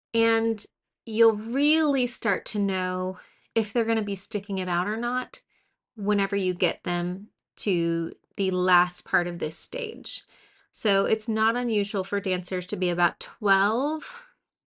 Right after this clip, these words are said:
years old when they start to decide that this is a journey that they want to be on and that they want to work towards.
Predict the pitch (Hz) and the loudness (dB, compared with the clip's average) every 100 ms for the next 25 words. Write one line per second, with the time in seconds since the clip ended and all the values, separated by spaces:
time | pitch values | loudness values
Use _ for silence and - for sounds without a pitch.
0 | _ 226 220 233 226 170 151 214 - - | _ -4 0 2 2 0 -2 -4 -6 -10
1 | _ _ _ _ _ _ _ 240 233 226 | _ _ _ _ _ _ _ 0 2 2
2 | 220 - - 190 - 247 202 208 - 170 | 2 0 2 0 0 -4 -4 -2 -2 0
3 | 175 175 - - 190 196 - 196 185 175 | -2 -6 -8 -8 -4 -4 -2 -4 -4 -2
4 | 175 175 165 175 170 170 170 196 190 185 | -2 -2 -4 -4 -2 -2 0 2 2 2
5 | - 165 156 - - 190 202 _ _ _ | -4 -6 -4 -4 -6 -6 -8 _ _ _
6 | _ 214 208 190 196 180 175 175 - - | _ 0 2 2 0 0 2 0 0 -2
7 | 180 175 170 - - - - 175 - - | -2 0 -2 -4 -12 -10 -6 -6 -6 -6
8 | - - | -4 -6